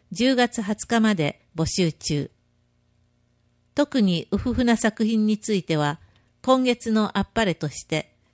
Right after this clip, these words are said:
セントくんバッジをプレゼント。申し込み、郵送か、ファックス、ホームページから、川柳作品、住所、氏名、振り仮名、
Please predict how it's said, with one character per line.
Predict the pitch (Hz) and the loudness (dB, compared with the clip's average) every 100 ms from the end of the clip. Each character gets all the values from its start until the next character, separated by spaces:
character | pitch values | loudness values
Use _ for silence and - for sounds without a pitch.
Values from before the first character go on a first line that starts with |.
| _ | _
セ | - 247 | -4 -2
ン | 277 | -2
ト | 269 | -4
く | 254 269 | -4 -4
ん | 240 | 2
バ | 226 | 2
ッ | 226 | 2
ジ | - | -2
を | 156 | -2
プ | - | 0
レ | 156 | -4
ゼ | 156 135 | -4 -6
ン | 127 | -10
ト。 | - - _ _ _ _ _ _ _ _ _ _ _ - | -14 -16 _ _ _ _ _ _ _ _ _ _ _ -4
申 | 220 | -2
し | 226 | -2
込 | - 208 | -2 -2
み、 | 190 - _ _ _ | -2 -6 _ _ _
郵 | 208 254 | -2 0
送 | 247 247 233 | 0 0 -2
か、 | - 202 190 _ - | 0 -2 -2 _ -4
フ | |
ァ | 240 | -4
ッ | |
ク | 233 - | -4 -8
ス、 | - - 160 - _ _ | -8 -4 -6 -8 _ _
ホ | - 262 | -4 0
ー | |
ム | 262 262 | 0 0
ペ | 254 | 0
ー | 214 | 0
ジ | 165 | -2
か | - | -4
ら、 | 151 151 - _ _ | -2 -2 -6 _ _
川 | - 269 247 | -2 2 2
柳 | 202 156 | 2 -2
作 | - 151 - | -2 -4 -4
品、 | 165 165 156 - _ _ - | -2 -2 -6 -10 _ _ -8
住 | 190 247 | 0 2
所、 | 190 - 156 - _ _ _ | 2 -2 -4 -4 _ _ _
氏 | - 254 | -6 0
名、 | 226 165 - _ | 2 2 0 _
振 | - 175 | -6 -2
り | 175 | 0
仮 | 160 | -2
名、 | 147 | -4